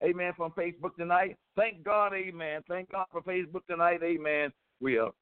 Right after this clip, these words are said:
we're gonna pray for you tonight, Sean, and,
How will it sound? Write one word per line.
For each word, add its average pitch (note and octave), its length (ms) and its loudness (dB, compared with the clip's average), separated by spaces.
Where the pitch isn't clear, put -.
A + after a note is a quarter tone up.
we're C3+ 120 0
gonna C#3+ 120 6
pray E3+ 260 2
for E3 80 -6
you D#3 180 -8
tonight, D#3 380 -4
Sean, E3+ 460 2
and, E3 320 -4